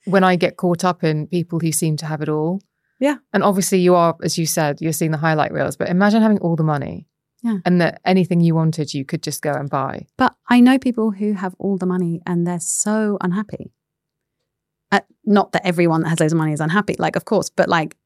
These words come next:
Speaker 2: that doesn't stop. You'll find a problem. Your brain is very, very good at that, <laughs>
Speaker 1: Mm.
Speaker 2: you know? So it's not, you know, me, I'm like, "Oh, I'm saving up for this," or, "I want, you know, that job 'cause then I could say I've worked with
Speaker 1: Mm.
Speaker 2: them," or, "I want,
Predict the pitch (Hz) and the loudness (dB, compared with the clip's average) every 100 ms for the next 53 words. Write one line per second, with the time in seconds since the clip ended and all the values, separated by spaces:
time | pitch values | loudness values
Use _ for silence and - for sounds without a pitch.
0 | - 185 202 208 226 - - 180 175 - | -2 0 2 2 0 0 -2 0 0 -2
1 | _ _ _ _ _ _ _ _ _ _ | _ _ _ _ _ _ _ _ _ _
2 | - 175 202 202 226 233 185 - 190 156 | -10 0 2 2 4 4 4 2 0 0
3 | 156 151 214 202 170 240 262 226 - 269 | -2 2 2 2 0 -2 -2 -2 -2 0
4 | 240 240 190 - 202 - 185 202 208 262 | 0 -2 -4 -2 0 0 2 2 4 4
5 | 262 294 453 - 220 202 202 208 - - | 4 0 -2 0 2 4 4 0 -6 -20
6 | - _ _ _ _ - 196 - 220 214 | -20 _ _ _ _ -4 -2 2 4 4
7 | - - 196 160 185 190 165 175 170 175 | 2 2 4 4 4 4 6 4 2 -2
8 | 160 156 - _ _ - - 180 175 - | -2 -4 -8 _ _ -6 -2 0 0 -2
9 | - 170 139 135 - - 156 156 156 156 | -4 -2 -2 -4 -8 -6 -4 -4 -4 -4
10 | 151 - 170 156 147 185 175 - 156 175 | -4 -4 -4 -2 -4 -4 -6 -6 -8 -10
11 | - 165 - - - - - - 185 190 | -16 -14 -10 -12 -12 -14 -8 -4 -2 -2
12 | 185 185 151 160 160 156 160 160 160 156 | -4 -6 -6 -4 -4 -2 -2 0 -2 -4